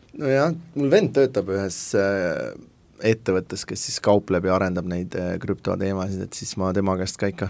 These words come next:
saunalaval alati uurin. Et, äh, seal vist see uuem trend on isegi mitte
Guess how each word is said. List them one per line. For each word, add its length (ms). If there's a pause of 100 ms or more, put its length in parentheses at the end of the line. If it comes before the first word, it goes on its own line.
(160)
saunalaval 580
alati 320
uurin. 300
Et, 320
äh, 300
seal 200
vist 140
see 80
uuem 180
trend 320
on 80
isegi 320
mitte 380